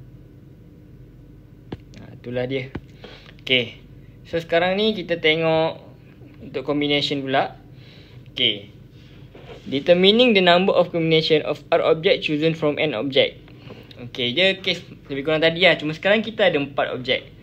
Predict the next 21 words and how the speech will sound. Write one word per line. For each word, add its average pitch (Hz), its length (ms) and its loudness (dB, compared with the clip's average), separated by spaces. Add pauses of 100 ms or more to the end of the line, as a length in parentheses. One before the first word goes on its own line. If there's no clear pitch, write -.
(300)
Ah, 123 100 -6
let's 147 240 4
say 214 220 4
lah 208 180 6
kita 156 480 4
ada, 151 160 4 (560)
uh, 139 720 -4
kita 139 240 -6
nak 147 560 0 (220)
gantung 156 340 2
objek. 139 640 2
Ada 120 240 -8
gambar 123 320 -2
kucing, 170 640 -2 (160)
gambar 120 480 -4 (160)
ikan, 175 400 2 (800)
gambar 123 480 -4
arnab 160 240 -2
dengan 131 240 -2
gambar 127 160 -2
tikus. - 320 -6